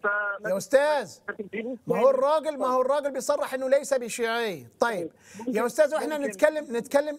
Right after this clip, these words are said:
Speaker 2: نتكلم عن، عن، عن، عن القاضي، آه، أبو بكر الجوهري، الراجل ده بتاعكم. طيب،
Speaker 1: تمام،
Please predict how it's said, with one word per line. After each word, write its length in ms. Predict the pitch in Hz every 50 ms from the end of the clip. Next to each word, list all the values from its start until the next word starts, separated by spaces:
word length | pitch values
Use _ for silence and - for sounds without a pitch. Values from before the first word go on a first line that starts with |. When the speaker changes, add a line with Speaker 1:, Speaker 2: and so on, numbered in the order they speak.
| 262 226
Speaker 2:
نتكلم 420 | 208 208 - - 269 294 294 285
عن، 280 | 254 226 226 226 220 220
عن، 280 | - 208 208 214 214 214
عن، 320 | - 214 214 214 214 208
عن 280 | 190 208 214 208 208 202
القاضي، 840 | 202 196 - - 254 285 302 302 294 294 294 302 302 302 294 277 - - - - - - - -
آه، 640 | 190 196 208 214 208 208 208 208 208 202 202 202 202 - 240
أبو 140 | 254 262 254
بكر 300 | 247 302 302 - 294 285
الجوهري، 680 | 254 202 240 220 214 202 208 208 208 220 214 170 151 156
الراجل 440 | 185 214 233 262 247 240 226 185
ده 260 | 180 208 190 160 135 - -
بتاعكم. 560 | 180 185 - 247 220 196 175 - - - - - _ - - - - - -
طيب، 240 | - 247 240 226 190
Speaker 1:
تمام، 120 | 180 143